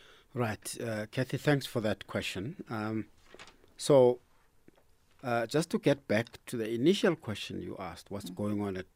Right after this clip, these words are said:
Speaker 1: Eskom, and we said, you know, there's corruption that's rife and endemic there. Uh, uh, we need to also just indicate that, you know, the time at which, you know, S I U has been investigating there,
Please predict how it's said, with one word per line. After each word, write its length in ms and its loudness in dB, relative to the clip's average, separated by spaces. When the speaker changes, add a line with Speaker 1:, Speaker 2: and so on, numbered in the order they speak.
Speaker 1:
Eskom, 520 0
and 200 -6
we 80 -8
said, 400 -8
you 100 -2
know, 160 -2
there's 440 -6
corruption 540 -4
that's 240 -10
rife 320 -6
and 80 -6
endemic 540 -8
there. 340 -10
Uh, 520 -6
uh, 200 -6
we 140 -4
need 180 -2
to 200 -2
also 260 -2
just 340 -2
indicate 720 -4
that, 160 -4
you 60 -6
know, 160 -6
the 100 -6
time 380 2
at 120 0
which, 520 -4
you 80 -8
know, 260 -8
S 200 -10
I 60 -2
U 260 -6
has 180 -10
been 280 -10
investigating 800 -8
there, 380 -2